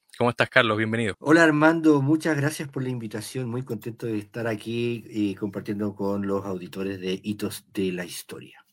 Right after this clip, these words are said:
Speaker 1: Así es, pues, antes de comenzar y desmenuzar parte de los libros, eh, nos gusta-, me gustaría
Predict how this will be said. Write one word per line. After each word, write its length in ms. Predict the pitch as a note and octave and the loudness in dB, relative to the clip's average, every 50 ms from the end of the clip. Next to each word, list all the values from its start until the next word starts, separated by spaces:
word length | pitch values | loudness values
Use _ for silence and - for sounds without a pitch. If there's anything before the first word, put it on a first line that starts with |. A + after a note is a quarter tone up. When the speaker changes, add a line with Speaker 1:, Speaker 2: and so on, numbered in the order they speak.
| _ _ | _ _
Speaker 1:
Así 200 | - - - - | 0 4 4 4
es, 40 | - | 4
pues, 260 | - B2 G#2 - - - | 4 0 0 0 4 6
antes 380 | - F3 G3 - - G#3 G3+ | 8 8 8 6 2 2 4
de 100 | G3+ F3 | 4 4
comenzar 400 | D#3+ E3 D3+ D3 C3+ - F3+ F3 | 2 2 2 2 4 6 6 6
y 20 | F3+ | 8
desmenuzar 520 | E3 D3 C#3+ C3 C3 A#2+ - D3 D3 C#3+ | 6 6 6 4 4 6 6 4 4 4
parte 320 | _ - D3+ D3+ - - | _ 4 4 4 6 4
de 40 | D3 | 4
los 140 | C#3 B2 A#2 | 4 4 2
libros, 540 | D3+ E3+ D#3+ C#3+ D3 D#3 D#3+ - - - _ - | 2 0 2 2 0 0 -2 -4 -10 -12 _ 6
eh, 300 | B2 A#2+ A#2+ A#2+ A#2 A#2 | 6 8 8 8 6 6
nos 440 | A2+ A2 A2 G#2+ G#2+ G2 A#2 B2 B2 | 4 2 0 -2 -2 0 2 2 4
gusta-, 480 | A#2+ C3 - _ D3+ A2+ - A2 - | 2 2 2 _ 2 4 4 2 2
me 100 | A#2 A#2+ | 0 0
gustaría 400 | A#2+ A#2+ - - C3 D3+ E3 E3+ | 0 0 0 2 4 6 4 4